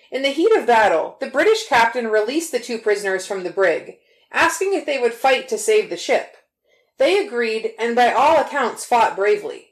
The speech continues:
Hawkins was killed in the battle, along with about ten of the ship's crew, while Pound made it safely to London.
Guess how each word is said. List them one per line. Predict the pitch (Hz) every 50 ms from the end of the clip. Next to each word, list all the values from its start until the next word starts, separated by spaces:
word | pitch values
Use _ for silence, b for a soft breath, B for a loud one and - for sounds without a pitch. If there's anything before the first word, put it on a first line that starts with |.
| _ _ _ _ _ _ _ _ _ _
Hawkins | _ - 302 330 330 453 466 440 381 311
was | 277 254 -
killed | - - 330 330 330 285 262
in | 220 202
the | 190
battle, | 185 180 170 165 165 165 165 165 165 -
along | - 247 247 247 262 285 320 339 320
with | 277 277
about | 233 202 214 202 202 202
ten | - - 294 294 294 262
of | 226 190
the | 196 196
ship's | - - 233 - - - -
crew, | - - 214 185 165 - - - - _ _ _
while | 269 277 285 277 285
Pound | - 302 294 302 330 330 302 269
made | 254 247 240 220
it | 220 -
safely | - - 220 220 220 - 196 180
to | - - 180
London. | 175 180 180 170 156 - 127 - _